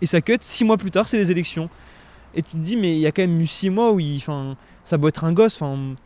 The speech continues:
je pense que c'est partout pareil quand on est enfant, il y a des enf-, des parents qui parlent de politique, tu en parles avec tes, tes amis, et là, justement, il y aurait peut-être des choses à faire avec l'ami qui est plus, euh,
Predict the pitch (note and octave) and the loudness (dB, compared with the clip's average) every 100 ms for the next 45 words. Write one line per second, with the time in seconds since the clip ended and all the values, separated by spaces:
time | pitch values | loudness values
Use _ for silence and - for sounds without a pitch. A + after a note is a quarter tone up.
0 | - - G3 D#3+ F3 E3 E3+ F#3+ G#3 F#3 | -20 -6 -4 -2 0 0 0 2 2 0
1 | E3 D#3 D#3+ G#3+ G#3+ D#3+ C#3+ D3 D#3 D3 | -2 -2 -2 -2 0 0 0 -2 -4 -4
2 | F3+ F3 F#3 E3+ E3 D3+ C#3+ D#3 D3+ A3 | -2 -2 -2 -2 0 0 0 0 0 -2
3 | F#3+ - D3+ C#3 E3 D#3 C#3+ - C#3+ C3+ | -2 -2 -4 -2 -2 -2 -2 -6 -4 -2
4 | C3+ C3 C#3 C#3+ D#3+ G3 G#3 - - - | -2 -2 0 2 2 0 -2 -10 -20 -2
5 | C3+ G3+ F3 F3+ F#3+ E3+ D3 D#3+ C#3+ C3+ | 2 2 2 -2 -2 -2 -2 -4 -4 -4
6 | D#3 D3+ D#3+ F3 D3 D#3+ F3 F3 D#3+ F3 | -2 -4 -4 -4 -2 0 0 -2 -2 -2
7 | F3 C#3 - D3+ D#3+ - C3+ C3 C3 C3+ | -4 -8 -6 -6 -6 -6 -6 -4 -4 -6